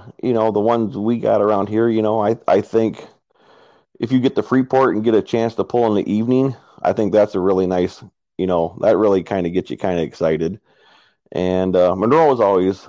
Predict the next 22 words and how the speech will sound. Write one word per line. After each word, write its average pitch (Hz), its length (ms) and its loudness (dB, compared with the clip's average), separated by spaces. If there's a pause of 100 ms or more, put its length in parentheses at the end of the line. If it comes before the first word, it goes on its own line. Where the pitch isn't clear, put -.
(100)
the, 92 380 4 (800)
the 95 120 -6
fair 113 260 4
is 107 80 2
always 98 300 4
good 98 200 2
up 92 160 0
there, 98 220 4
and 98 80 0
even 98 360 0
the, 85 320 0 (300)
you 95 120 -2
know, 90 120 0
the 82 80 -2
Fall 101 220 2
Nationals 85 480 -4
are 76 240 -4 (300)
pretty 87 180 0
excited 76 380 -2
to 73 40 -8
pull 71 280 -4
at. 64 160 -6